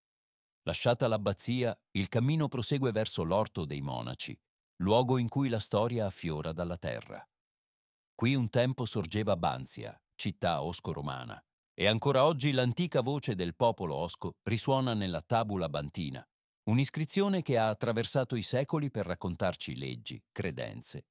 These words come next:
e vita quotidiana. Il templum augurale, con i suoi cippi allineati, evoca riti dimenticati. I sacerdoti scrutavano il cielo, cercando risposte nei segni, nei movimenti,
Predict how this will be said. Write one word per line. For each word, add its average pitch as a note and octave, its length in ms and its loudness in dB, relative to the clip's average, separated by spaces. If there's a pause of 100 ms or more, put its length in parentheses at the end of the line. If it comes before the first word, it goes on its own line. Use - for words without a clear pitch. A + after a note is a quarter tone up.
e F#2 160 0
vita D#2+ 400 -6
quotidiana. G2 720 -6 (600)
Il G#2 200 2
templum C3+ 500 4
augurale, F#2 600 0
con E2 160 -4
i D2 60 -4
suoi D#2 260 -2
cippi G#2 400 -2
allineati, C2+ 720 -8 (220)
evoca C3 500 2
riti C#3 420 -4
dimenticati. A#2+ 840 -4 (360)
I E2 80 -2
sacerdoti G#2+ 680 0
scrutavano F#2 640 -2
il D2+ 80 -4
cielo, C2+ 460 -4 (240)
cercando D3 460 2
risposte C#3 480 -2
nei A#2+ 160 0
segni, D2+ 600 -4 (100)
nei F2 200 0
movimenti, E2 720 -4